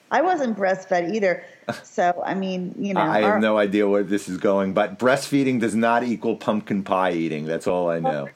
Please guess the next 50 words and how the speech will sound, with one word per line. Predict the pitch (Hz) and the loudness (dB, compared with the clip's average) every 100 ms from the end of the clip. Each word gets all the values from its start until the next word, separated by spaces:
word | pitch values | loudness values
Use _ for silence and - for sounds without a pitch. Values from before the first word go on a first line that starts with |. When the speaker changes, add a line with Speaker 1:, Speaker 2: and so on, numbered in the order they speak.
| _ | _
Speaker 1:
just | 320 - | -20 -12
thinking, | - 311 330 262 | -6 -4 0 0
'cause, | 285 254 | 0 0
like, | 247 | 0
it's | 247 277 | 0 -4
a | |
weird | 240 262 277 294 | -2 -2 -2 -2
texture, | 247 226 - 294 | -4 -4 -2 -2
and | 247 | 0
I | |
was | 233 226 | -2 -4
thinking | 247 262 381 330 | -4 -2 -2 -2
the | 262 | -2
other | 226 233 | 0 0
day | 214 220 | 2 2
about | 196 185 - | 2 2 0
you, | 170 170 165 - _ - | -2 -2 -4 -14 _ -6
'cause | 202 | -2
I | |
listened | 202 220 247 226 | 0 -2 -4 -8
to | 208 | -6
the | 196 | -6
show | - 208 202 | -2 0 0
again | 190 175 170 | 0 -4 -4
from | - | -6
last | 170 170 180 | -2 -2 -4
week | 233 269 | -8 -4
and | 196 202 | -2 0
how | |
you | 170 165 | 0 0
hate | 180 202 - | 0 -2 0
pumpkin | 208 175 175 | -2 -2 -4
pie. | 165 226 240 - - - - | -2 -2 -2 -4 -16 -20 -8
And | 254 | 0
I | 240 | 0
thought, | 247 254 - | 2 0 0
"Does | 262 | -4
he | 269 | -4
really | 277 453 523 392 | -2 0 2 0
hate | - | -2
the | 220 | -6
taste, | - 190 233 - | -4 -2 -2 -2
or | 226 | 0
is | 240 | 0
it | 254 | 0
that | 196 - | -4 -4
texture?" | - 214 - - | -8 -8 -8 -10
'Cause | - 170 | -10 -16
for | - 226 | -4 0
me, | 233 320 277 | 2 2 0